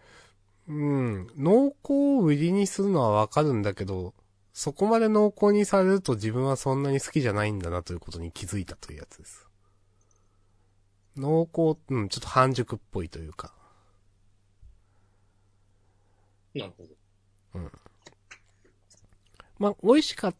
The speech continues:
Speaker 1: たんだけど、まあ、リピは普通の月見バーガーでいいかなっていう。
Speaker 2: うん。
Speaker 1: はい。でした。
Speaker 2: まあ、そうなるよね。
Speaker 1: <laughs> うん、まあ、なる。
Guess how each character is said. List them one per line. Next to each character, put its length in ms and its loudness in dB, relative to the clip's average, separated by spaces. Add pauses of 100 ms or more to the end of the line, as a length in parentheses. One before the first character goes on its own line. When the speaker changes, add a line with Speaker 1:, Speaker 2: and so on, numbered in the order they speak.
Speaker 1:
た 100 0
ん 80 2
だ 100 2
け 140 -4
ど、 300 4 (120)
ま 200 -4
あ、 60 0
リ 140 0
ピ 200 2
は 200 4 (360)
普 160 -10
通 200 0
の 140 -2
月 220 -6
見 140 0
バ 180 2
ー 40 -2
ガ 120 -4
ー 20 -4
で 100 -4
い 60 -4
い 40 -8
か 140 -8
な 140 -8
っ 40 -12
て 240 -20
い 80 -16
う。 80 -20
Speaker 2:
う 60 -14
ん。 200 -16 (420)
Speaker 1:
は 160 -12
い。 80 -18 (520)
で 100 -2
し 100 -4
た。 160 -12 (2500)
Speaker 2:
ま 180 -8
あ、 40 -14
そ 200 -16
う 60 -16
な 160 -10
る 120 -10
よ 40 -18
ね。 60 -20 (840)
Speaker 1:
<laughs> 3500 4
う 40 -14
ん、 200 -12
ま 120 -6
あ、 60 -8
な 200 -2
る。 180 -6